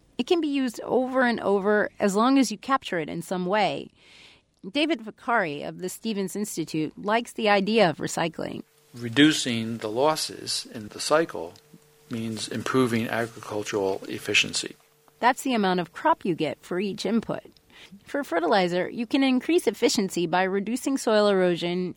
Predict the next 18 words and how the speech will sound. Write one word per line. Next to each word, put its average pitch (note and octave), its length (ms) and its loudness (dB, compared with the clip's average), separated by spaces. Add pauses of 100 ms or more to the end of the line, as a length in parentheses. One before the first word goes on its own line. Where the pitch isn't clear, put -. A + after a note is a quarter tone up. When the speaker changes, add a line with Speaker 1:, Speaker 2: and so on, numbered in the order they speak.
Speaker 1:
increasing G#3 500 0
organic F#3 480 -2
matter F#3+ 300 0
in D#3 120 -2
the D3+ 80 -4
soil, A3+ 680 2 (340)
and G#3 160 0
applying A#3 600 2
the F3+ 80 -2
fertilizer E3 580 2
more D#3 160 -4
carefully. - 760 -2 (480)
But C#4 160 4
Vakari E4+ 380 4
says D4+ 240 0
there A#3 180 4
are G3+ 60 4
trade-offs, F3+ 760 -2